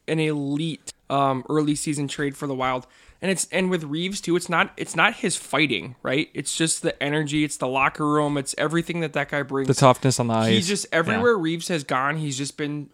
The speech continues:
Speaker 2: Yeah.
Speaker 1: he's been surrounded by, by success.
Speaker 2: Yeah.
Speaker 1: And, you know, he wasn't getting the minutes he wanted in New York, and I think that that is, you're gonna look back if the Wild do have success this year on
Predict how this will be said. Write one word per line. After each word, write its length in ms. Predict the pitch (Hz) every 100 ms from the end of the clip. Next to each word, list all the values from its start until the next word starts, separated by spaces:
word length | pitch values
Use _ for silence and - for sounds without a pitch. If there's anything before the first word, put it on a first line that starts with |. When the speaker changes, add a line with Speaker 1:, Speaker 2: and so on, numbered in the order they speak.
| _
Speaker 2:
Yeah. 100 | -
Speaker 1:
he's 140 | 156 127
been 180 | 151 147
surrounded 580 | - 135 123 139 139
by, 420 | 127 123 120 120 - -
by 200 | 135 131
success. 680 | - - 151 156 - - - _
Speaker 2:
Yeah. 160 | - 50 - _ -
Speaker 1:
And, 520 | 147 143 139 135 - _ -
you 120 | 143
know, 140 | 147
he 140 | 143 143
wasn't 380 | 151 160 156 - _ -
getting 200 | 160 139
the 60 | 139
minutes 300 | 147 165 -
he 100 | 147
wanted 320 | 147 156 156
in 160 | 147
New 80 | 135
York, 460 | 135 185 196 - -
and 340 | 143 139 135
I 60 | 131
think 280 | - 151 139
that 260 | 135 -
that 320 | 127 127 - -
is, 240 | 147 143 -
you're 120 | 147
gonna 140 | 156
look 160 | 151 143
back 280 | 127 139 143
if 100 | -
the 80 | 135
Wild 340 | 135 139 123
do 180 | 143 139
have 200 | 151 139
success 420 | 143 - 135 -
this 160 | 139 156
year 160 | 147
on 320 | 143 131 127